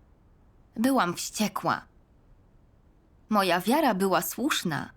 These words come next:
głoszenie Ewangelii też.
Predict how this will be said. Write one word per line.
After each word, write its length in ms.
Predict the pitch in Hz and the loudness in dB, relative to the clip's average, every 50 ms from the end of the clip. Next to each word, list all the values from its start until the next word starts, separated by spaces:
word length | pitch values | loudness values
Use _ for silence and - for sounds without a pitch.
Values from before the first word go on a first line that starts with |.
| - _ _ - - _ | -20 _ _ -20 -10 _
głoszenie 580 | 185 190 196 196 196 - - 285 330 359 330 - | -4 0 0 0 0 2 0 2 2 2 2 2
Ewangelii 720 | 294 311 262 285 285 262 214 180 151 143 139 147 156 160 | 2 2 4 4 4 4 4 2 2 2 0 0 -2 -2
też. 580 | - - 214 254 240 180 - - - - - | -2 0 2 2 2 0 -4 -6 -8 -10 -12